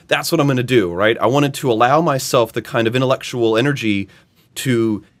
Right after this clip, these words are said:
have some sort of desire to get out there, do the research, do the grunt work necessary to get it written and recorded and released,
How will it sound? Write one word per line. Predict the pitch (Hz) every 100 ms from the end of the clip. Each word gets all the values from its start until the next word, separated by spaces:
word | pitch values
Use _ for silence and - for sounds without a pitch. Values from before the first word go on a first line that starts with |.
| _
have | - 156 220 165 127
some | 123 151 131
sort | 117 - 120
of | 107
desire | 117 120 123 117
to | 110 117
get | 95 127
out | 123 120
there, | 117 110 107 - _
do | - 135
the | 123
research, | 120 117 - 110 101 - - _ _ 104
do | 135
the | 139 139
grunt | 127 123 120
work | 113 110
necessary | 117 - 113 123 110
to | 104
get | 104
it | 104
written | 98 117 113
and | 107
recorded | 101 - 110 101 98
and | 98
released, | 95 92 90 -